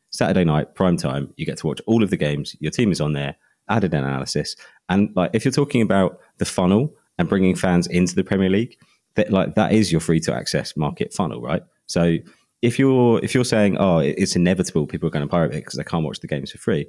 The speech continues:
they can watch the games for free, and that serves as a tester to bring them into the paid for product. Look, I, I think the idea that the Premier League, Premier League should be on free to air T V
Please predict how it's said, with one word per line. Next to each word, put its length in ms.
they 80
can 260
watch 160
the 60
games 240
for 60
free, 400
and 120
that 140
serves 320
as 80
a 60
tester 580
to 300
bring 240
them 160
into 520
the 80
paid 260
for 120
product. 420
Look, 220
I, 160
I 220
think 260
the 100
idea 320
that 180
the 80
Premier 200
League, 220
Premier 200
League 220
should 160
be 100
on 120
free 200
to 140
air 80
T 180
V 380